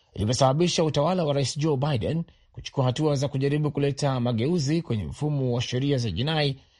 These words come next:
na kupunguza ghasia hizo. Biden anatarajiwa kutangaza mfululizo wa maagizo ya kiutendaji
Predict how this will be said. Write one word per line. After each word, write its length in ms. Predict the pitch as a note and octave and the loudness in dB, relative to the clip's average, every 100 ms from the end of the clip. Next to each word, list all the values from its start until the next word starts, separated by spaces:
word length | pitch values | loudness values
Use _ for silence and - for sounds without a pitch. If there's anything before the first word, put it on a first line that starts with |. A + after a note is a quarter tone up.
| _ - | _ -6
na 140 | G#2 | -6
kupunguza 640 | D3 E3 D#3+ D#3+ C#3 C3 - C3 A2+ | -4 -2 0 2 2 0 -2 -2 0
ghasia 400 | A#2 G#2 A2+ - | 0 -2 -4 -4
hizo. 560 | - D3 A#2+ D2 - - _ _ _ _ _ | -4 -2 -2 -2 -6 -14 _ _ _ _ _
Biden 580 | - F2 D3+ C3+ D3 G3 - _ _ - | -2 2 2 2 0 -2 -6 _ _ -10
anatarajiwa 520 | - F#2+ G2+ A#2+ D3 | -6 -4 -2 0 0
kutangaza 640 | C3+ B2+ A#2+ D3 E3 D#3+ | 0 -2 0 0 0 -2
mfululizo 520 | C#3+ C#3+ C3 C#3+ D#3+ D#3 | -2 -2 0 0 0 0
wa 60 | |
maagizo 480 | C#3 B2+ A#2 D3 C3 | 0 0 0 0 0
ya 60 | B2+ | -2
kiutendaji 680 | B2+ B2 A2+ D3+ A#2+ E3+ | -4 -4 -2 0 0 -2